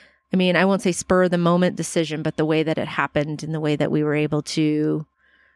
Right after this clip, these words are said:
just kind, it just, it, it, it was like riding on a wave, you know? It felt like being on a surfboard in a way, even though there were so many, s-,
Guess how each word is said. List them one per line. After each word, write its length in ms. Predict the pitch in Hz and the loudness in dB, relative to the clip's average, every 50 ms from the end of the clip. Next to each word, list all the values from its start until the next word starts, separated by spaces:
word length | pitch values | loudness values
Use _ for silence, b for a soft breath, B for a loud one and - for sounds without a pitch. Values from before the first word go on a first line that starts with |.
| b b _ | b b _
just 260 | - 180 170 - - - | -4 -2 -2 -2 -4 -6
kind, 260 | - - 165 - - | -4 -2 -2 -2 0
it 140 | 180 170 - | -2 -4 -2
just, 380 | - 156 - - - - - - _ _ _ | -4 -6 -6 -6 -10 -14 -18 -20 _ _ _
it, 180 | - 180 - - | -6 -6 -4 -2
it, 120 | 196 - - | -2 0 0
it 100 | 208 202 | 0 0
was 140 | 208 190 180 | 0 0 0
like 140 | 180 175 156 | 0 0 0
riding 400 | 160 165 165 160 165 170 170 170 | 0 0 0 0 0 -2 -4 -4
on 120 | 160 160 | -4 -4
a 80 | 156 147 | -4 -4
wave, 500 | 139 117 117 117 139 135 123 165 196 196 | -6 -6 -6 -6 -6 -4 -4 -4 -2 0
you 100 | 208 208 | 0 2
know? 160 | 214 214 214 | 2 2 0
It 60 | 202 | 0
felt 140 | - 147 156 | 0 0 0
like 160 | 165 165 160 | 0 0 -2
being 260 | 165 165 165 165 165 151 | -2 -2 -2 -2 -2 -2
on 80 | 151 | -4
a 60 | 156 | -4
surfboard 500 | - - 170 160 156 _ - 180 165 156 | -4 -4 -4 -6 -4 _ -2 -2 -2 -2
in 80 | 160 170 | -2 -4
a 60 | 160 | -2
way, 160 | 160 160 160 | -2 0 0
even 240 | 151 196 220 226 233 | 0 0 0 0 2
though 80 | 226 220 | 2 2
there 100 | 214 190 | 0 -2
were 80 | 185 | -2
so 240 | 185 - - 208 190 | -4 -4 -2 -2 -2
many, 200 | 190 196 190 180 | -2 -2 -4 -6
s-, 160 | 180 - - | -8 -12 -14